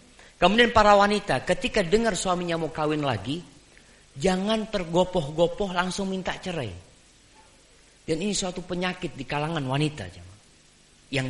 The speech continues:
tidak, atau yang, yang udah ngaji, atau yang belum ngaji. Tapi yang udah ngaji, insya Allah nggak seperti itu. Ada yang mereka jauh dari agama, itu dengar suaminya selingkuh. Dengar suaminya main perempuan,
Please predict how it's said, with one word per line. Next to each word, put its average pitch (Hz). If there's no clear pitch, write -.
tidak, 151
atau 165
yang, 180
yang 180
udah 190
ngaji, 165
atau 254
yang 226
belum 220
ngaji. 139
Tapi 160
yang 196
udah 185
ngaji, 180
insya 170
Allah 151
nggak 101
seperti 107
itu. -
Ada 160
yang 165
mereka 156
jauh 131
dari 123
agama, 107
itu 214
dengar 165
suaminya 143
selingkuh. 117
Dengar 143
suaminya 143
main 127
perempuan, 113